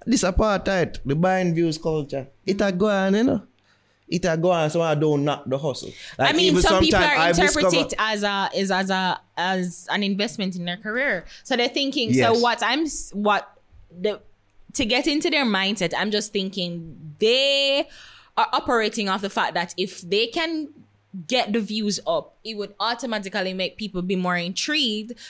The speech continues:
Speaker 2: to come and watch it.
Speaker 1: Mm-hmm.
Speaker 2: So if, if, if, if it's, I guess, but then if it, if you buy the views, it's not, it not gonna organically trend on YouTube anyway.
Speaker 1: No.
Speaker 2: Because, yeah, but,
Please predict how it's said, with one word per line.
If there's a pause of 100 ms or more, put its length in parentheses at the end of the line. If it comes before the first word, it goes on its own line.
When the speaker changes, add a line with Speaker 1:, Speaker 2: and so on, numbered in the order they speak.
Speaker 2:
to
come
and
watch
it. (120)
Speaker 1:
Mm-hmm.
Speaker 2:
So
if,
if,
if, (100)
if
it's, (1400)
I
guess,
but
then
if
it,
if
you
buy
the
views,
it's
not, (360)
it
not
gonna
organically
trend
on
YouTube
anyway.
Speaker 1:
No.
Speaker 2:
Because,
yeah,
but,